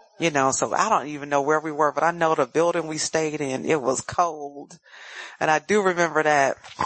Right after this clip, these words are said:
And then, uh, and they would always say when we walked through the hallways, they would say, "Don't talk too loud.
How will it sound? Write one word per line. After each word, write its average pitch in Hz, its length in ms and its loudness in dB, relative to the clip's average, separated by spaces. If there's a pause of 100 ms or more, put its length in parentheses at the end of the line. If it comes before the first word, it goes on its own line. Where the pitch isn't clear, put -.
(340)
And 160 300 0
then, 156 260 2
uh, 139 360 2
and 151 140 -2
they 160 100 2
would 165 120 2
always 151 240 0
say 170 180 -2
when 143 220 -4
we 151 160 -2
walked 139 280 -2
through 151 100 -6
the 135 40 -2
hallways, 135 920 0 (280)
they 156 80 0
would 151 80 0
say, 143 100 -8
"Don't 175 220 -4
talk 247 260 -6
too 247 180 -4
loud. 185 460 -4